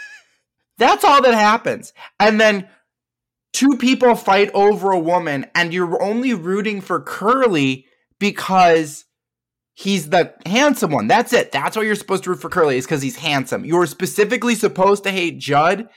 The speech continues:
because he's ugly and not rich. Oklahoma is a terrible musical.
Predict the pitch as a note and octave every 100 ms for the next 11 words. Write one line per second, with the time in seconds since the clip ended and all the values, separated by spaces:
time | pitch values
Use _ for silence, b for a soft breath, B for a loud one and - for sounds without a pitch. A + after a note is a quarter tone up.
0 | b - C3+ E3 D#3 E3+ C#3+ - C#3+ C#3+
1 | C#3+ F3+ G3 G#3 _ _ _ _ _ _
2 | E3 E3 D3+ D3 C#3 C3 B2+ G#2 - -
3 | - _ _ _ _ _ _ _ G3 G#3
4 | B3+ B3 F#3 F#3 E3+ D3 - D#3+ D3+ D#3+
5 | C#3+ - _ _ _ _ _ _ _ -
6 | - F#3 G#3+ G3+ D3 C3 G#2 G2 D#2 -
7 | - -